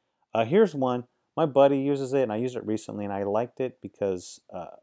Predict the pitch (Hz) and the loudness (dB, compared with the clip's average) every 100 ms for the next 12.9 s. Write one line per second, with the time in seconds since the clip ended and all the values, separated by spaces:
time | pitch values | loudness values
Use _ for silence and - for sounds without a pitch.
0 | _ _ _ - - 160 175 165 - - | _ _ _ -20 0 0 2 -6 -10 -18
1 | _ - 143 113 87 80 76 _ _ _ | _ -4 2 2 0 -8 -20 _ _ _
2 | _ _ 113 123 110 - - 160 - - | _ _ -4 -2 -4 -8 -10 -8 -6 -6
3 | - 139 131 - 110 107 104 95 - - | -4 -6 -6 -10 -10 -8 -10 -14 -16 -10
4 | 104 - - - - - _ _ _ _ | -10 -10 -16 -16 -18 -20 _ _ _ _
5 | _ _ _ _ _ _ _ 101 98 92 | _ _ _ _ _ _ _ -6 -4 -4
6 | 90 80 78 _ _ _ _ - - 127 | -8 -10 -18 _ _ _ _ -14 2 4
7 | 110 98 92 _ _ _ _ _ _ - | 4 0 -6 _ _ _ _ _ _ -6
8 | 98 92 120 185 - 139 104 110 92 - | -6 -4 -4 -2 0 -2 0 -2 -2 -8
9 | - 90 90 90 90 123 139 113 - 143 | -2 0 0 -2 -6 -6 -6 -6 -10 -10
10 | 127 117 110 117 110 107 107 107 110 98 | -8 -6 -6 -4 -6 -4 -4 -4 -6 -10
11 | 92 - 104 95 90 85 98 95 82 - | -14 -16 -20 -18 -18 -14 -12 -10 -12 -18
12 | 98 98 - 101 87 95 107 95 | -20 -20 -12 -12 -10 -6 -4 -4